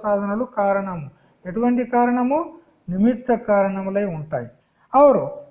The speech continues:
शुद्धांतःकरण रूप भूमि का सर्व का उपादान कारण है. ఇక శుద్ధాంతఃకరణ రూప భూమి ఏదైతే ఉందో అది అన్నిటికీ ఉపాదాన కారణమున్నది.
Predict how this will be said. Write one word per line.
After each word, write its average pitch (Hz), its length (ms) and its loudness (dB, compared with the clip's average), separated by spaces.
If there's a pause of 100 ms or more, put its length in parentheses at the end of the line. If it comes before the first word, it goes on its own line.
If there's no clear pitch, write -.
शुद्धांतःकरण 277 1040 4
रूप 262 380 4
भूमि 233 520 2
का 262 320 0
सर्व 233 460 2
का 294 440 2 (640)
उपादान 202 600 4
कारण 165 420 2
है. 175 380 2 (640)
ఇక 262 140 0
శుద్ధాంతఃకరణ 269 1040 2
రూప 254 220 4
భూమి 240 540 2
ఏదైతే 247 460 2
ఉందో 196 600 0 (360)
అది 285 460 2 (120)
అన్నిటికీ 262 1000 0 (180)
ఉపాదాన 185 640 0
కారణమున్నది. 165 760 -8